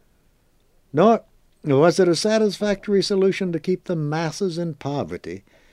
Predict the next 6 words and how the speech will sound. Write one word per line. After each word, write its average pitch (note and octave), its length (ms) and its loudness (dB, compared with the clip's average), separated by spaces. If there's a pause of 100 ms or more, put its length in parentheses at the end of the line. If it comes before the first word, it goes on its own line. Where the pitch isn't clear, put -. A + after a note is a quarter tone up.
(500)
by A#2+ 360 2 (120)
restricting D3+ 760 -2
the B2 260 0
output B2+ 540 -6
of F2+ 260 -12
goods. - 600 -14